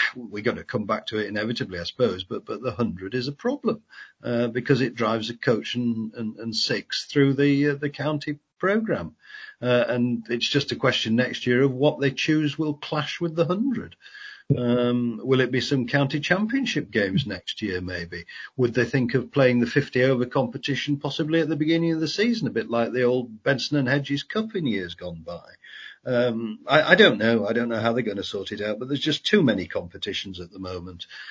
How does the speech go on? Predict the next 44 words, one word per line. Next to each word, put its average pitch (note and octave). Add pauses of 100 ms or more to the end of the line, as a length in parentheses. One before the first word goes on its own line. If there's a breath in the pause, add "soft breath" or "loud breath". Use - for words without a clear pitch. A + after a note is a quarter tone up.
(180 loud breath)
Um, A2
I, -
I B2+
suspect A#2+
they A#2+
might A2
think G2+
about G2
reducing G2
the G2
number G2
of F2+ (220)
county G2+
T G#2
twenty G#2+
games, F2
maybe, F#2+ (340 loud breath)
you G#2+
know, F2+
three A2+
groups G#2
of G2
six -
again G2
or F#2+
something G2
like F#2+
that, G#2+
so G#2
there G2
are G#2
less G#2 (400 soft breath)
group A2
matches G#2
there G#2
might, F#2+
might F#2+
help. F2+
But A#2
the A2
counties C#3
wouldn't D3
like D3+
that. D3+